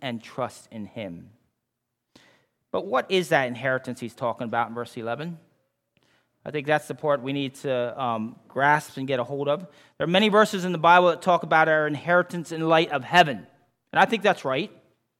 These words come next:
Okay? Verses like, um, "What, whatever you do, work heartily as unto the Lord and not for your men,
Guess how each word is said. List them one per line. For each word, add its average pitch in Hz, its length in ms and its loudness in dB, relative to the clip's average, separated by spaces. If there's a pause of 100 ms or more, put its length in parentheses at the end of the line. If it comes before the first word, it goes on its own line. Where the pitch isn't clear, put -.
(320)
Okay? 151 420 -2 (240)
Verses 160 360 -2
like, 151 420 2
um, 139 460 0
"What, 160 440 0 (300)
whatever 160 320 2
you 175 160 0
do, 175 340 2
work 156 240 0
heartily 156 300 2
as 147 120 0
unto 151 180 -8
the 135 60 -2
Lord 165 300 0
and 151 120 -4
not 151 180 -2
for 156 140 -6
your 135 320 -8 (200)
men, 175 440 0